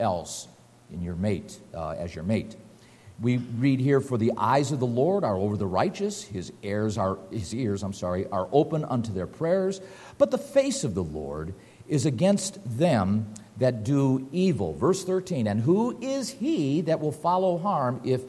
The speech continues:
you be followers of that which is good?"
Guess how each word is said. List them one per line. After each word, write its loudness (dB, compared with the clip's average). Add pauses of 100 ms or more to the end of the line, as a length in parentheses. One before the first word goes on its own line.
(260)
you 4
be 4
followers 0 (500)
of -2
that 4 (340)
which 2 (400)
is -4
good?" -2